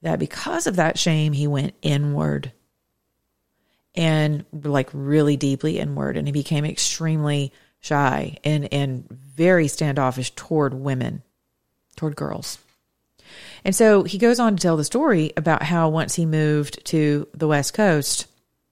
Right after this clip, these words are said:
um, and he was a young man, he found himself in an environment with people, nurture, uh, who were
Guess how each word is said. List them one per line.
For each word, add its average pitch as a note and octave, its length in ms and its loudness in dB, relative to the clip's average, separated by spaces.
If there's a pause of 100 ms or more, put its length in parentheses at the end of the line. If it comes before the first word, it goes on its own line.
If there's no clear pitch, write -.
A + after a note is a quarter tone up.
(960)
um, D#3+ 320 2
and E3 120 0
he F3 100 2
was E3 120 2
a E3+ 60 2
young D#3+ 260 2
man, D#3+ 520 2 (640)
he G3+ 180 -2
found A3 260 2
himself E3 680 4
in F3 120 2
an D#3+ 60 0
environment D#3 680 2
with D3+ 320 -2
people, D#3+ 720 2 (300)
nurture, D3+ 580 0 (400)
uh, E3 340 4 (180)
who A3 160 4
were E3 580 4